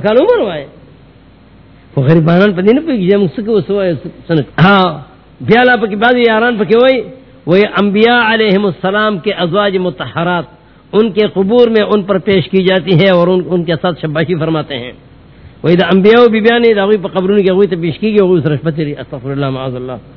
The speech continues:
استغفر اللہ معاذ اللہ۔ تا سمرا کفری خبری۔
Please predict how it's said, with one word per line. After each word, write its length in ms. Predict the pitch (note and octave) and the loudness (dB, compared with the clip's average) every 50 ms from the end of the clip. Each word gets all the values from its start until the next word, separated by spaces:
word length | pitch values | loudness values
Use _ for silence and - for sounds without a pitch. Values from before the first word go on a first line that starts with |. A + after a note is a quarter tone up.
| - - - | -20 -14 -14
استغفر 320 | C3+ - D#3+ C3+ G#2+ C#3 | -8 -6 -6 -6 -4 -4
اللہ 280 | C#3+ C#3+ D3+ E3 F#3 A3+ - - - - - - - - - - | -4 -2 0 -2 -2 -2 -6 -12 -20 -20 -20 -20 -20 -20 -18 -10
معاذ 280 | - C#3 C3 B2 C3 A2+ | -10 -8 -6 -6 -8 -8
اللہ۔ 180 | A#2+ A#2 A2+ - - | -10 -12 -10 -4 0
تا 120 | D#3+ F#3 D3+ - | 2 2 2 4
سمرا 300 | - C#4+ D4 C#4+ C4 A#3 G3+ - - - - - - - - - - - - - - - | 4 4 4 4 2 2 0 -4 -12 -20 -20 -20 -20 -20 -20 -20 -20 -20 -20 -18 -8 -4
کفری 200 | F3+ D3+ A#2+ G#3 | -4 -2 0 0
خبری۔ 340 | F#3+ B2 D#3+ D#3 D#3 C3+ A#2+ | 2 2 0 0 0 -2 -4